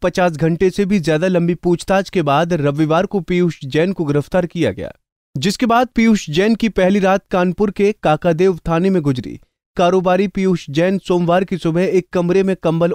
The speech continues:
ओढ़कर फर्श पर सोता हुआ दिखाई दिया। कारोबारी को थाना परिसर में बने महिला हेल्प डेस्क के केबिन में सोने के लिए जगह दी गई थी। इसके बाद कारोबारी पीयूष जैन को पुलिस की कड़ी सुरक्षा के बीच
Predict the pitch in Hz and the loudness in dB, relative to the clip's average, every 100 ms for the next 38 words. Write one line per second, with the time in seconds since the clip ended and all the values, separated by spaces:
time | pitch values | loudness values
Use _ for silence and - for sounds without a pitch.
0 | - 175 190 170 160 175 _ _ - 196 | 0 0 0 0 -4 -6 _ _ -2 -2
1 | 214 - 190 185 - 170 190 165 165 160 | 0 -2 -2 -2 -2 -2 0 0 0 0
2 | 151 139 117 98 90 - _ 220 220 214 | 0 -2 -2 -6 -8 -14 _ 0 2 2
3 | 220 254 247 220 208 220 208 190 196 220 | 2 0 -2 0 0 0 0 0 0 0
4 | 220 185 190 208 175 165 190 160 180 202 | 0 0 0 0 0 0 0 0 0 -2
5 | - 139 185 - 202 208 202 175 165 190 | -6 -4 -4 -2 -6 -6 -2 0 0 0
6 | 190 - 185 208 202 190 160 143 151 160 | 0 0 0 0 0 -2 0 0 0 0
7 | 147 123 107 120 76 _ _ 143 165 208 | 0 -2 -4 -8 -12 _ _ -4 -2 0
8 | 175 175 202 - 170 175 165 170 196 180 | 0 0 0 -2 0 2 2 0 -2 -2
9 | 185 147 135 185 196 185 180 208 - 202 | -2 -2 -2 -2 -2 -4 -2 -2 -2 -4
10 | 190 190 226 185 165 - 202 170 143 190 | -2 -2 -2 -2 -2 -2 -2 -2 -2 -2
11 | - | -4